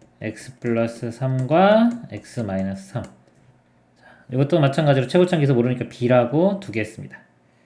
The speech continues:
자, 그리고 아까 요 정보 하나 하고요. 이거 여기서 미분 가능하다는 거 이용해서 두 정보 이용해서 A, B 값 구해보도록 하겠습니다.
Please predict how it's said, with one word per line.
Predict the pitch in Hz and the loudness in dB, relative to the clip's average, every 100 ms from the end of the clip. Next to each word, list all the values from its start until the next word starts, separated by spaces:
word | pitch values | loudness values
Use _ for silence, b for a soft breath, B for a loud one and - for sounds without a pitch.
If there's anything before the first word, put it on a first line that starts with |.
| b b b | b b b
자, | 107 | -6
그리고 | 110 143 | 0 4
아까 | 135 139 | 4 6
요 | 131 117 | 6 6
정보 | 165 170 131 | 6 4 4
하나 | 139 165 147 | 4 4 2
하고요. | 127 135 185 147 | 2 2 4 4
이거 | 113 117 123 | 2 -2 0
여기서 | 120 117 120 | 0 0 2
미분 | 123 156 180 | 4 6 6
가능하다는 | 156 139 127 113 107 101 | 6 6 4 2 0 -2
거 | 110 143 | 0 2
이용해서 | 123 120 117 117 180 208 220 220 - - | 4 2 0 2 4 6 4 0 -10 -8
두 | 120 | 2
정보 | 135 127 | 2 4
이용해서 | 120 110 110 107 | 2 2 -2 0
A, | 113 120 | 2 2
B | 117 | 0
값 | 127 151 170 | 2 2 0
구해보도록 | - 120 113 101 95 - | 0 2 2 -2 -6 -6
하겠습니다. | 120 123 - 95 - | -6 -6 -8 -14 -16